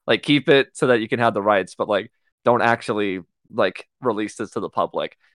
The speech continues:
So there was, like, a movie that people made thinking it was gonna be an actual movie alongside, you know, the, the Tim Burton Batman movies and whatnot. Uh,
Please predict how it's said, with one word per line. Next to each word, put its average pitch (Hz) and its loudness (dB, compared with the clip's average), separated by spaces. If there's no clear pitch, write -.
So 110 -10
there 104 0
was, 104 -2
like, 104 -6
a 95 -4
movie 127 2
that 104 -4
people 135 -4
made 113 2
thinking 127 -4
it 101 -2
was 117 -10
gonna 117 -4
be 113 -2
an 107 0
actual 120 0
movie 120 0
alongside, 110 2
you 120 -2
know, 101 0
the, 104 0
the 101 -6
Tim 139 -2
Burton 131 0
Batman 120 2
movies 107 -2
and 98 -10
whatnot. 90 -2
Uh, 92 0